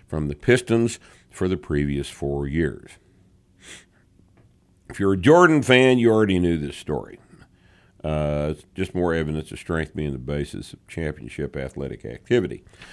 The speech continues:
Uh, yeah, that's, that's an interesting observation. But, of course, now, in twenty twenty, here in the far distant future where everyone's enlightened,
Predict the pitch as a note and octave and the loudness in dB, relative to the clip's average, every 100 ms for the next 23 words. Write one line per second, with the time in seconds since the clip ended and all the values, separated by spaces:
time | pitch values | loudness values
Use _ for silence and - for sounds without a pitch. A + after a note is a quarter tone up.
0 | - - - - C3 B2+ - - _ _ | -20 -20 -18 4 8 8 4 -8 _ _
1 | - - - _ - - - - _ _ | -20 -20 -20 _ -20 -20 -20 -20 _ _
2 | _ - _ _ _ - E3+ D3+ D#3 D3+ | _ -20 _ _ _ 4 6 6 6 2
3 | - - C3+ B2 - - A#2+ A2 A2+ F2 | -2 0 0 0 -6 -4 0 0 0 -4
4 | - F2 F2 E2+ D2 D2 E2 E2+ D#2 C#2+ | -4 -2 0 -2 -4 -4 0 0 -2 -10
5 | - _ - F2 F2+ - _ E2+ - - | -14 _ -6 -2 -2 -6 _ -8 -4 0
6 | G3 F2+ F#2+ - - - _ _ _ _ | 2 2 -2 -8 -14 -18 _ _ _ _
7 | _ - F#2 A2+ G#3 C3+ A1+ - - _ | _ -4 0 4 4 2 -2 -12 -20 _
8 | _ _ _ _ G#2 G2 D3+ E3 G2+ - | _ _ _ _ -4 0 2 2 2 -2
9 | - F#3 - - _ _ _ _ _ _ | 2 2 0 -10 _ _ _ _ _ _
10 | _ _ _ _ _ - C#3+ C3+ G#2 - | _ _ _ _ _ 0 2 4 4 8
11 | C#3 C3 A2 B2 - D#2 - C3 C3+ - | 8 8 6 4 0 -6 0 2 2 -2
12 | D#2 E2 G#2 A#2 G2+ F#2 C#2+ C#2 C#2 F2 | 0 2 4 4 2 2 -2 -4 -4 -2
13 | A#2 - C2+ G1+ - | -4 -6 -14 -18 -20